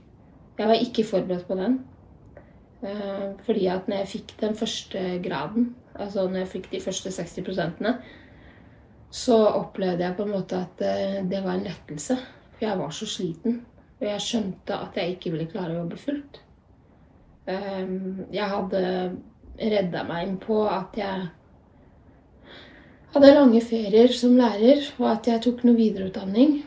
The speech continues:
eh, som ga meg litt grann hvileskjær. Men, eh, det å plutselig skulle ha full ufør, det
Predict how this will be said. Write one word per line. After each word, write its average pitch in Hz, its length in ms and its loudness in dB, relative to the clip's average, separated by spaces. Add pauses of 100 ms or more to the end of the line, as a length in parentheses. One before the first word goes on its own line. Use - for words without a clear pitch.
(640)
eh, 214 360 -4 (160)
som 220 160 -2
ga 208 120 -2
meg 214 160 -4
litt 208 240 -6
grann 196 240 -6
hvileskjær. 202 540 -2 (1080)
Men, 240 260 8
eh, 214 340 0 (1400)
det 220 220 6 (100)
å 240 240 4
plutselig 220 400 0
skulle 240 240 0
ha 240 480 0
full 233 640 -2
ufør, 311 340 0 (220)
det 196 160 -4